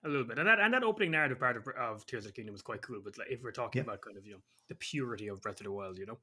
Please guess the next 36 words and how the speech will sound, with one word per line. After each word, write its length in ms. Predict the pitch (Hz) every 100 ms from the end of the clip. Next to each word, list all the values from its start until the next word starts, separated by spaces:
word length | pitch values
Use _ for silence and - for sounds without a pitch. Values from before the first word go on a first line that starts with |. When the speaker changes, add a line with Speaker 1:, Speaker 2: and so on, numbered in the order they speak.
| _ _ _ _ _ _ _ _ - - - -
Speaker 2:
Yeah, 200 | 170 -
absolutely. 520 | 139 - 156 117 - -
Um, 360 | 135 135 143 -
another 260 | 151 208
game 220 | 190 180 160
that 80 |
I 80 | 151
think, 440 | 151 143 123 - - _ _ _ _ _ _ _ _ _ _ _ - - -
uh, 380 | 120 117 120 - -
starts 760 | - - - - - 127 -
you 80 | 131
off 400 | 117 113 - - - - -
very 280 | 123 110 107
well 300 | 107 101 104
is, 540 | 120 104 101 101 95 - - - -
and 80 | 135
it's 80 |
not 160 | 160 180
a 40 |
game 260 | 175 160 156
that 120 | 139
I 120 | 123 117
love, 380 | 123 120 101 -
and 100 | 110
I 60 |
know 240 | 110 127 151
it's 100 | 147
not 140 | 120
a 20 |
game 180 | 120 110
that 80 | 110
you 160 | 117
love, 280 | 104 - - -
but 80 | 117
you 80 | 107
gotta 400 | 117 113 117